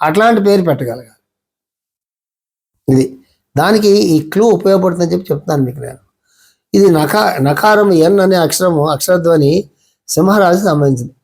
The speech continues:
ఎన్ అంటే నృసింహ, నరసింహ, ఎన్నే కదా అది.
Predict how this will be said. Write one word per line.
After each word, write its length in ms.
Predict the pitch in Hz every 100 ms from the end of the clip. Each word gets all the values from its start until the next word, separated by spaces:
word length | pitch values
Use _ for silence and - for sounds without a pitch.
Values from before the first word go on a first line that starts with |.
| 139
ఎన్ 200 | 160 180
అంటే 420 | 160 - _ 175 160
నృసింహ, 460 | 147 147 196 202 190 190 - -
నరసింహ, 520 | 135 151 170 175 175 170 160 - _ _ _ _ _
ఎన్నే 240 | 160 196 208
కదా 200 | 175 156
అది. 220 | 143 170